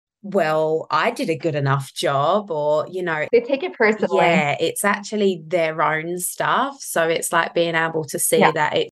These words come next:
Speaker 1: it's not what you're doing. It is sort of a reflection of how they're feeling on the inside, and, you know, being able to, it doesn't have to be a conflict point. It can be where you're like,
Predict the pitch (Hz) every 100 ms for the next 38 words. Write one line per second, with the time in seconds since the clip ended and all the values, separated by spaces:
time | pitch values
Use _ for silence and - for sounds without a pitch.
0 | - 190 - 202 165 180 185 175 175 165
1 | 170 170 160 165 220 202 - 165 165 170
2 | - - 165 156 160 156 151 156 160 -
3 | 170 156 151 151 175 156 156 151 160 -
4 | 170 160 160 160 160 160 160 151 160 156
5 | 165 165 156 156 156 - - 170 170 156
6 | 147 147 160 156 156 156 165 156 - 175
7 | - 202 196 233 214 - 175 170 - 170
8 | 165 156 - - 165 170 - 170 - -
9 | - - 160 175 254 - - - - 170
10 | 170 165 156 151 151 151 151 151 151 151
11 | 151 131